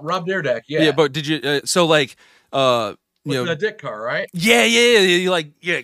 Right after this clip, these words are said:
Speaker 2: or it came down, uh, did, yeah, it was the dick car. Yeah, yeah, yeah, yeah. It fucking comes out the fucking thing. It's just a big ass black dick fucking
Speaker 1: I mean, they,
Speaker 2: like,
Speaker 1: they called him Big
Speaker 2: stretch.
Speaker 1: Black for a reason.
Speaker 2: <laughs> Christopher Big Black Boykin.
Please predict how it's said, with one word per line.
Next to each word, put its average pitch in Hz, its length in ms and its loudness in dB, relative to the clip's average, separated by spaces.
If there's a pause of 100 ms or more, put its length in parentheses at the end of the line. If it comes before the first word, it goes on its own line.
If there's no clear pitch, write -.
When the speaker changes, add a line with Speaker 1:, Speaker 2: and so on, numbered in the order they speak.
Speaker 2:
or 180 100 0
it 160 160 -2
came 196 180 0
down, 165 400 0
uh, 165 140 -2 (520)
did, 185 260 -10
yeah, 151 280 -8
it 117 120 -8
was 151 120 -6
the 120 80 -6
dick 175 200 -4
car. 123 280 -4
Yeah, 113 100 -6
yeah, 123 300 -4
yeah, 107 320 -6
yeah. 101 80 -14
It 104 80 -16
fucking 120 500 -8
comes 151 240 -2
out 139 180 2
the 131 60 -8
fucking 131 360 -6
thing. 135 320 -4
It's 120 220 -12
just 120 100 -20
a 113 40 -16
big 131 240 -4
ass 131 200 -2
black 120 500 -4
dick 127 180 -10 (840)
fucking 127 600 -8
Speaker 1:
I 147 40 -16
mean, 165 160 -8
they, 147 80 -4
Speaker 2:
like, 123 200 -10
Speaker 1:
they 143 100 -4
called 185 200 -4
him 220 80 -6
Big 175 120 -6
Speaker 2:
stretch. 143 100 -6
Speaker 1:
Black 180 160 -4
for 180 120 -12
a 139 40 -8
reason. 135 360 -10 (400)
Speaker 2:
<laughs> - 1400 -10
Christopher 247 680 -4 (140)
Big 269 240 -6 (100)
Black 214 320 -8 (200)
Boykin. - 680 -10